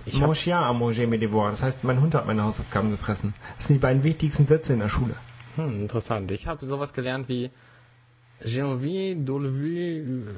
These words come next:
Speaker 1: Ach, verdammt, ich weiß es nicht mehr. Ist egal.
Speaker 2: Naja, also ich hab, ich hab Französisch in der Schule gehabt, ne?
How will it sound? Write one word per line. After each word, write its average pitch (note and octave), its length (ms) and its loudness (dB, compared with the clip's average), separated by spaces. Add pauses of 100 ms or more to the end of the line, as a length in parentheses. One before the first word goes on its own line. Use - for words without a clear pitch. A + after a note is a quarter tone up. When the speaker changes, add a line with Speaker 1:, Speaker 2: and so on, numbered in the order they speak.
(260)
Speaker 1:
Ach, - 40 -8
verdammt, - 520 -8 (100)
ich - 80 -10
weiß G2+ 220 -2
es - 80 -14
nicht F#2+ 100 -8
mehr. F2+ 160 -6 (260)
Ist - 120 -6
egal. G2+ 400 -2 (1700)
Speaker 2:
Naja, A#2+ 220 0
also B2 160 2
ich D3 160 2
hab, - 200 -2
ich C3+ 180 2
hab C3+ 180 -2
Französisch B2 400 0
in A#2+ 80 -2
der A2+ 80 0
Schule D3+ 260 4
gehabt, D3 240 2
ne? D#3+ 220 0